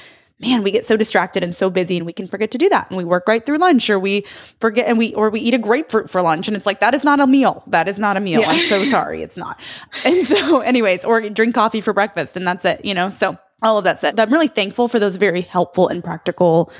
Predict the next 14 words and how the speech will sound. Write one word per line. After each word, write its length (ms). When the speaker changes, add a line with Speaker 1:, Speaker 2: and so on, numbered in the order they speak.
Speaker 1:
doable 640
steps. 460
It's 180
not 300
anything 280
crazy 460
and 100
it 80
can 120
make 100
a 60
huge 220
difference. 500
Okay. 460